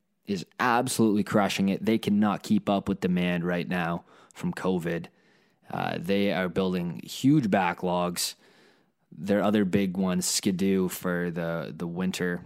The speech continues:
So we're talking about recreational fun toys. And in this environment, you might be thinking, "Oh, recessionary environment, who has money for toys?" Well,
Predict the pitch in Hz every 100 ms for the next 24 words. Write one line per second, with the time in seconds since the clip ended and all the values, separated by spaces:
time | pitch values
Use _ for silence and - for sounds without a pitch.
0 | - - - - 104 101 101 135 143 139
1 | 127 117 76 120 131 143 123 120 113 107
2 | 117 113 107 98 - - - - 123 127
3 | 120 110 95 95 90 90 87 - - -
4 | - - _ _ _ - 92 90 85 85
5 | 85 82 - _ _ _ - 175 175 147
6 | 180 170 160 156 170 165 170 160 110 95
7 | 90 - 82 - 80 113 110 - - 110
8 | 107 117 113 107 104 95 98 98 92 90
9 | - - 110 95 87 95 90 - 90 -
10 | 92 92 - - - - - 117 131